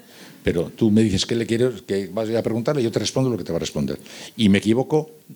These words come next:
nada. Pero no un poco, <laughs> cero, ¿eh? Porque ya se ha llegado a un grado de, de, de, de, de,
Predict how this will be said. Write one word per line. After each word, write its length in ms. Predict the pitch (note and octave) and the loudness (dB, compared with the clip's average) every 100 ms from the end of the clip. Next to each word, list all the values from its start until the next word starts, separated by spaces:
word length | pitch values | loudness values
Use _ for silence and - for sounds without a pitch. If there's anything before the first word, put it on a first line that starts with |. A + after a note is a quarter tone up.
| _ - | _ 0
nada. 420 | G2+ F#2 - - - - - | 2 2 -2 -14 -20 -20 -10
Pero 160 | F2+ E2+ | -6 0
no 240 | - C3+ | 4 6
un 120 | D#3 C#3+ | 4 4
poco, 260 | - - | 0 -2
<laughs> 20 | - | -14
cero, 380 | - A#2+ G2+ - - - - - | 0 0 0 -6 -18 -20 -12 -6
¿eh? 160 | G#2+ - - - - - - - - | -4 -6 -14 -20 -20 -18 -20 -2 0
Porque 260 | C3+ D#3 | 2 2
ya 120 | E3 | 2
se 120 | D3+ D#3+ | 2 2
ha 20 | |
llegado 160 | D3+ | 2
a 40 | D3 | 2
un 60 | |
grado 280 | C3+ C#3+ C#3 | 2 4 4
de, 240 | B2 A#2 - - - - | 2 0 -6 -18 -20 -12
de, 200 | F2+ F#2+ | -2 0
de, 200 | F2+ F#2 | 0 -4
de, 260 | - E2+ E2 | -4 -6 -6
de, 200 | D#2+ | -8